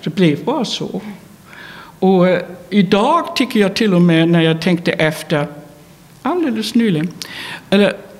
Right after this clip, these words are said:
tidigare tänkte jag, okej nu, snöbollen, okej. Då När den var helt ny, då tyckte de på Svensk Form, vet exakt, fan, så får man inte göra med glas.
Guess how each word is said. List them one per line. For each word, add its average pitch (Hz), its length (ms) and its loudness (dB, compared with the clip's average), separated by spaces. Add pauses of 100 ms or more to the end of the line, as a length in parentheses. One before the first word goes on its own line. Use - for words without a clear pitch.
(220)
tidigare 269 280 4
tänkte 247 260 0
jag, 214 240 2
okej 196 360 0
nu, 151 260 -2 (300)
snöbollen, 226 640 -2 (200)
okej. - 140 -20 (300)
Då 285 420 2 (580)
När 190 120 4
den 196 80 2
var 196 80 2
helt 254 300 0
ny, 170 300 0 (1300)
då 185 100 -2
tyckte 214 400 -2
de 170 340 2 (240)
på 175 120 -4
Svensk 175 480 -2
Form, 208 520 -2 (140)
vet 147 200 -4
exakt, - 560 -8 (220)
fan, - 380 -10
så 190 160 -4
får 196 160 -4
man 175 220 4
inte 139 220 -2
göra 135 320 -4
med - 200 -6
glas. - 500 -6